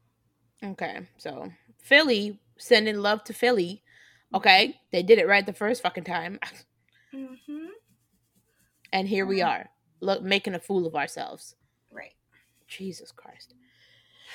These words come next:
Speaker 1: Uh, so, yep, that fuckery,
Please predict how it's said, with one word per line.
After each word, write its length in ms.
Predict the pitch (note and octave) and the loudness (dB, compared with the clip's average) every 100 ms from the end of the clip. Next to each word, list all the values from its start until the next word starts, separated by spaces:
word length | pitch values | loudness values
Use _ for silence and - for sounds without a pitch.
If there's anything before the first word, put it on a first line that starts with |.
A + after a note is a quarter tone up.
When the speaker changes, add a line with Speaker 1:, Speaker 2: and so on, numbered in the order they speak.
| - - | -16 -4
Speaker 1:
Uh, 340 | B3+ A#3+ G#3+ G#3 - - - _ _ _ _ - | -2 -2 -4 -6 -12 -18 -20 _ _ _ _ -10
so, 280 | A#3+ A3 | -4 0
yep, 200 | A3 D4 D#4 | 0 -2 -4
that 400 | F#3 B3+ E4+ C4 - _ - | 2 4 4 2 -8 _ -4
fuckery, 640 | F#3+ G3 F3 G3 C4 | -4 -2 -2 -2 -2